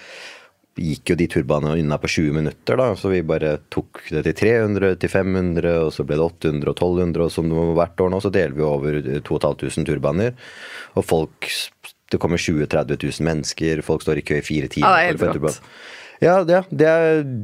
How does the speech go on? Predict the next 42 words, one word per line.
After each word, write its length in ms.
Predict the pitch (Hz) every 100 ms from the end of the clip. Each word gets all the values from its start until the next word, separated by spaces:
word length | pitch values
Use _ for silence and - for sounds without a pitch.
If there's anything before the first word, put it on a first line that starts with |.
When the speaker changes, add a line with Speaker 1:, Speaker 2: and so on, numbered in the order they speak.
| 110 - 131
Speaker 1:
veldig 300 | 110 87 95
sånn 220 | 98 92 90 87 80
bekreftelse 800 | - - - - - 78 73 -
på 140 | 101
at 80 | 92
vi 80 | 90
gjør 100 | 92
noe 140 | 104
riktig 180 | - 135
da, 140 | 127
i 20 |
hvert 140 | 78 -
fall. 100 | - - -
Speaker 2:
Mm. 140 | 170 135
Speaker 1:
Ja. 160 | 95 - - - - -
Speaker 2:
Men 160 | 277 269
den, 240 | 277 285 - - 247
eh, 240 | 240 247 220
det 220 | 240 262 -
ønsket 960 | 262 190 156 - - 202 214 226 - -
og 480 | 190 196 202 202 202
den, 240 | 190 185 190 196 202 196
kall 160 | 185
det 300 | 214 208 208 180
gutsen 480 | - - - 208
du 60 | 214
har 80 | 202 180
hatt 100 | -
på, 80 | 208
liksom, 400 | 202 196 196 196 190
for 80 | 233
eksempel 320 | 208 190 196
ta 240 | - 185 170
initiativ 580 | 170 202 - 196 175 -
til 160 | 214
dette 280 | 208 - 208
her 180 | 196 247
da, 120 | 320 - - - - -
har 160 | 240
det 120 | 190 208 233 - -
krevd 480 | - 175 180 226 214 -
selvtillit? 920 | 320 240 - - 190 359 - - -